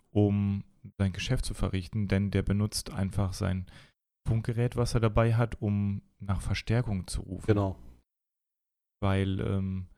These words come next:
Speaker 1: ich glaub, das wurde vorher in einer Szene auch schon so angedeutet, dass nicht, dass gefragt wurde, „Lass doch, äh, Verstärkung rufen“ oder so. Aber Sarge hat gesagt, „Wir sind die Verstärkung“,
Speaker 2: Genau,
Speaker 1: ne?
Speaker 2: richtig.
Speaker 1: Und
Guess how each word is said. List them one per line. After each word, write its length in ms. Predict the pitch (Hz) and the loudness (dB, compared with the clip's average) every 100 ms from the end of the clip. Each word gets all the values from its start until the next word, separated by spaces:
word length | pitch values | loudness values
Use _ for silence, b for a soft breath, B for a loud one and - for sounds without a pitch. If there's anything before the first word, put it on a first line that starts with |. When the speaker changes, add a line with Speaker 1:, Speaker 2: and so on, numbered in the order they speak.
| _ _ _ _ _ _ _ | _ _ _ _ _ _ _
Speaker 1:
ich 60 | - | 2
glaub, 100 | 113 | 4
das 220 | 120 - | 2 2
wurde 160 | 113 | 0
vorher 560 | - 120 135 147 147 - - | 4 8 8 6 2 -4 -2
in 120 | 117 | -2
einer 240 | 113 113 117 | 2 2 2
Szene 340 | - 117 110 | 4 4 4
auch 120 | 107 | 2
schon 160 | - 104 | 0 0
so 120 | 98 | 0
angedeutet, 640 | 110 123 120 127 123 123 | 0 -2 4 4 4 2
dass 400 | 104 98 - - - | 0 0 -4 -10 -8
nicht, 420 | 107 101 - 107 | -2 -2 -4 -4
dass 160 | 98 - | -2 -2
gefragt 400 | - - 104 - | -4 -4 -4 -2
wurde, 160 | 101 | 0
„Lass 240 | 98 98 - | 2 0 0
doch, 380 | 98 90 - - | -2 -2 -8 -4
äh, 380 | 98 95 95 95 - _ _ - | -2 0 -2 -4 -10 _ _ -4
Verstärkung 500 | 107 - 107 113 120 | -2 0 0 0 -4
rufen“ 320 | 113 120 131 | -2 -2 0
oder 160 | 123 120 | 2 2
so. 200 | 117 131 B B | 2 -2 B B
Aber 180 | - 98 | 0 2
Sarge 360 | - 107 - | 4 4 4
hat 120 | 107 - | 0 0
gesagt, 320 | 101 95 - | 0 0 -2
„Wir 80 | 92 | -2
sind 200 | 107 123 | 0 0
die 40 | |
Verstärkung“, 580 | - 98 - 85 92 117 | 0 0 0 -2 -2 2
Speaker 2:
Genau, 220 | 123 113 | 2 4
Speaker 1:
ne? 100 | 101 110 | 4 4
Speaker 2:
richtig. 140 | 101 | 2
Speaker 1:
Und 220 | 104 98 | 0 -2